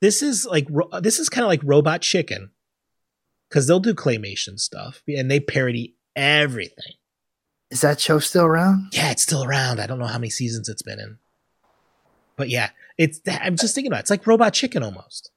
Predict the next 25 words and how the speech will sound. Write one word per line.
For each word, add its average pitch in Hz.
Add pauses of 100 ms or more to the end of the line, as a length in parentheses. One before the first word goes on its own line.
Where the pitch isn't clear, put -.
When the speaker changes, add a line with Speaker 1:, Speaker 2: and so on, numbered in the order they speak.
(800)
Speaker 2:
That's -
what 262
they 262
should 233
do 196
this 175
season 175
or 151
in 147
the 147
next 170
season 113
is, 117
like, 117 (120)
start 202
doing 202
some 156
branching 139
out, 117 (100)
you 113
know? 135 (280)
Speaker 1:
That 120
would 110
be 95
awesome. 98